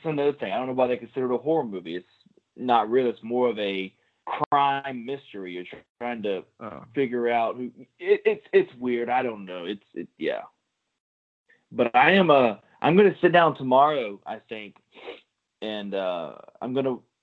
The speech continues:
Speaker 1: try to watch the first episode of, uh, Heaven's Gate on H B O Max. It's a
Speaker 2: Yeah.
Speaker 1: documentary about the, the cult, because
Speaker 2: That's
Speaker 1: I don't know
Speaker 2: another
Speaker 1: if you should say this, but
Speaker 2: That's another
Speaker 1: Go
Speaker 2: thing
Speaker 1: ahead.
Speaker 2: you and I have in common is our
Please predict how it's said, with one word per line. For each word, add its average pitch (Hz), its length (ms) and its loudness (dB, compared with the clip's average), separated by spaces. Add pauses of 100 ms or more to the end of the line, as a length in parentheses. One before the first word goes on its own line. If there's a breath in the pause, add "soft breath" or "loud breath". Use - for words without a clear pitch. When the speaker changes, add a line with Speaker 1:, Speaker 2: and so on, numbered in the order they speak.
Speaker 1:
try 151 200 4
to 156 120 2
watch 147 220 -2 (100)
the 127 180 -12
first 135 300 -8
episode 117 520 -6
of, 95 260 -8
uh, 85 300 -12 (200)
Heaven's 135 480 -6
Gate 120 360 -4 (420)
on 107 300 -6
H 120 280 -2
B 113 140 -4
O 107 80 -4
Max. 101 340 -4 (800)
It's - 60 -10
a 107 40 -4
Speaker 2:
Yeah. 95 120 -6
Speaker 1:
documentary 117 840 0
about 98 560 -2
the, 101 160 -4
the 95 240 -10
cult, - 420 0 (240)
because 104 360 -4 (400)
Speaker 2:
That's 135 240 -4
Speaker 1:
I - 20 -20
don't 135 100 -6
know 123 160 0
Speaker 2:
another 127 220 2
Speaker 1:
if 123 60 -2
you 107 80 -14
should 110 100 -6
say 147 200 6 (260)
this, - 100 -20
but 110 220 -4 (1160)
Speaker 2:
That's 127 260 -10
another 127 300 -6
Speaker 1:
Go 127 80 -6
Speaker 2:
thing 127 40 0
Speaker 1:
ahead. 123 180 -4
Speaker 2:
you 117 120 -6
and 104 80 -8
I 104 80 -8
have 107 200 -8
in 104 80 -10
common 95 500 -8
is 95 180 -12
our 90 120 -8